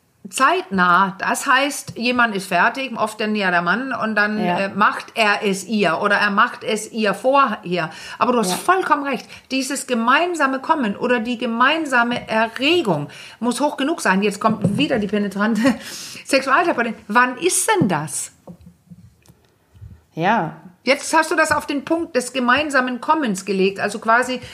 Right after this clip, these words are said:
Speaker 1: man macht irgendwas und irgendwann, oh, dann kommt er und sie war noch nicht gekommen. Jetzt will ich es noch konkreter wissen. Was heißt das? Was ist das in deiner Vorstellung? Das, du bist ja nicht auf dem Prüfstand. Das ist
Speaker 2: Ja.
Speaker 1: deine Vorstellung jetzt. Also deine Vorstellung. Was ist früh?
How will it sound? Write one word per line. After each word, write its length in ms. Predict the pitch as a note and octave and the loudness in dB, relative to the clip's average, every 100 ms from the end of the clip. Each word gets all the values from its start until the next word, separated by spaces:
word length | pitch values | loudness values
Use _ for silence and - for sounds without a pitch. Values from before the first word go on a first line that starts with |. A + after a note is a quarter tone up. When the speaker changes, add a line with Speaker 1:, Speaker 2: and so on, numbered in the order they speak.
| - | -2
Speaker 1:
man 200 | A3 A3+ | 0 2
macht 300 | C4 F4 - | 2 2 -2
irgendwas 640 | C#4 D4 C#4+ C#4 D4+ - - - - - | -2 0 0 -2 -2 -6 -16 -20 -10 -6
und 140 | C4 | -6
irgendwann, 480 | C4 D#4 E4+ C#4 C4 | 0 2 2 0 0
oh, 260 | F#4 F#4+ F4 | 0 2 2
dann 180 | C4+ B3+ | 0 0
kommt 280 | D#4+ E4+ | 0 0
er 360 | - C#4+ D4+ - | 0 2 2 0
und 160 | B3+ A#3 | -2 -4
sie 160 | C4+ | 0
war 120 | B3+ C4 | 2 2
noch 120 | C4 | 0
nicht 180 | D4 - | -2 -6
gekommen. 440 | F#3+ A3+ E3 E3 - - | -2 -2 -2 -8 -14 -4
Jetzt 240 | C4 C4+ | -2 0
will 140 | E4 F4 | 0 0
ich 80 | |
es 160 | F4+ - | 0 0
noch 180 | G4+ G#4 | 0 2
konkreter 420 | B3+ A3 A3+ G#3 | -4 -2 0 0
wissen. 140 | G#3 | 0
Was 240 | B3+ D4+ - | 0 0 -2
heißt 300 | G4 - F#3 | -4 -4 -4
das? 320 | D3 C#3+ - - - - - | -2 -4 -6 -14 -20 -14 -2
Was 220 | C#4+ D#4+ | 0 0
ist 220 | - - | -2 -2
das 140 | D#4 - | -2 0
in 240 | A#3 F#3+ | 2 4
deiner 360 | G#3+ D#4 E4+ - | 4 4 2 0
Vorstellung? 380 | A3 G#3 G#3 | 0 0 -2
Das, 140 | G3 G3 | -2 -4
du 100 | G#3 | -2
bist 160 | G#3 | 0
ja 80 | G#3+ | 0
nicht 180 | G#3+ B3 | -2 0
auf 120 | D4+ | -2
dem 80 | D4+ | -2
Prüfstand. 600 | - D#4+ E4 F#3+ F3 F#3 | -4 -4 0 0 -2 -4
Das 140 | G3 | -8
ist 140 | A3 G3 | -4 2
Speaker 2:
Ja. 200 | F#3+ A3+ | 4 4
Speaker 1:
deine 200 | D4+ E4 E4 - - | 2 -2 -4 -10 -8
Vorstellung 640 | - F#4+ G4 - F3+ F3+ F3 | 0 2 2 0 -2 0 -2
jetzt. 380 | E3 D#3 - _ | -4 -8 -14 _
Also 160 | A3 A3+ | -4 -2
deine 460 | A3 D4 F4 F4 - | 0 2 2 0 0
Vorstellung. 420 | C#4+ D4 G#3+ F3+ | -2 -2 -2 -2
Was 160 | A#3 | -2
ist 220 | - - - | -4 -10 -8
früh? 320 | E4 C#4 | -4 -4